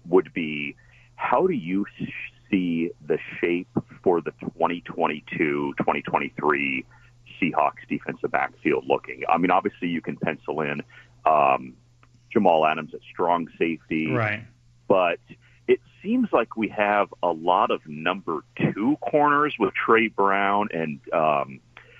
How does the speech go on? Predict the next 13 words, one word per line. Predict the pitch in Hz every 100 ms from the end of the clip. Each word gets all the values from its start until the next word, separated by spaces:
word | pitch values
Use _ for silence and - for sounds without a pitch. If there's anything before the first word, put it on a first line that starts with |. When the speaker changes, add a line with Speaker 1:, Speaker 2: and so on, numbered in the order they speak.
| - -
Speaker 1:
uh, | 98 90
the | 82
U | 98 123
W | 104 101 -
corner. | - 104 98 95 95 87
He | - 101
came | - 98 95
on, | 92 92 - - - - -
Sidney | 139 120
Jones | 110 98 113 -
came | 107 101
on | 101
pretty | - 101